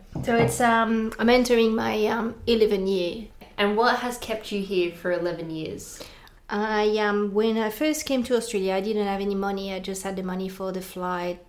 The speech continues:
Speaker 1: ticket and the return flight ticket, because when you apply for a working holiday visa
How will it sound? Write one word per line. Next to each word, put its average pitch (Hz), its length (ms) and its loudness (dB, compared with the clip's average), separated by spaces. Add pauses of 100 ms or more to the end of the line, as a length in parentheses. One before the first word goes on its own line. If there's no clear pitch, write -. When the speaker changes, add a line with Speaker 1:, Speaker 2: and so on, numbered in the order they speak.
Speaker 1:
ticket 175 540 -10
and 175 180 -6
the 170 80 -10
return 170 440 -8
flight - 340 -16
ticket, 214 480 -8 (160)
because 180 360 -8
when 185 300 -6
you 180 220 -4
apply 180 500 -6
for 180 540 -6
a 175 220 -4
working 190 440 -2
holiday 170 320 -4
visa 165 320 -6